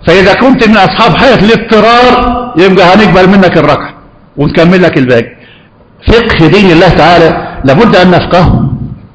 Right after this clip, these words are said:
ما ناخدش الكلام على كيفنا وعلى مزاجنا، إحنا نسمع الحديث ونألفه على دماغنا إحنا،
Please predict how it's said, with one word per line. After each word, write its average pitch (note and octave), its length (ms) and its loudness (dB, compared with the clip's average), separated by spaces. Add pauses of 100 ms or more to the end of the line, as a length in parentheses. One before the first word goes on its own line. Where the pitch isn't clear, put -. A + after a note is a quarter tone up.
(560)
ما C#3+ 80 -2
ناخدش G3+ 340 0
الكلام - 360 0
على D#3 180 2
كيفنا F#3+ 340 0
وعلى D3 220 2
مزاجنا، C#3+ 460 0
إحنا E3 180 0
نسمع G#3+ 320 0
الحديث F#3 380 -2
ونألفه F#3 640 0
على D#3+ 160 0
دماغنا D#3+ 240 -2
إحنا، - 140 -8